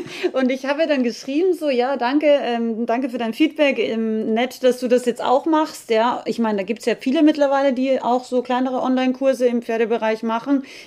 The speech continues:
ist ja auch gut. Aber ich habe geschrieben, „Ja, mein Tipp ist, zehn Jahre harte Arbeit, dann wirst du <laughs> erfolgreich sein.“ Und, ähm,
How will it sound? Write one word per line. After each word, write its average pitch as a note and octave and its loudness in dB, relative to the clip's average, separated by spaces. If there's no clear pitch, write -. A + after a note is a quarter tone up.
ist A3+ -4
ja - 2
auch - -8
gut. G4 4
Aber A#3+ 4
ich A#3+ -2
habe C4 2
geschrieben, B3 -2
„Ja, A#3 2
mein A#3 -2
Tipp C4+ -4
ist, C4+ 0
zehn B3 2
Jahre A#3 2
harte A3 0
Arbeit, B3+ 2
dann A#3+ 4
wirst B3+ 2
du C4 4
<laughs> - 4
erfolgreich B3 4
sein.“ B3 -2
Und, B3 0
ähm, A#3 0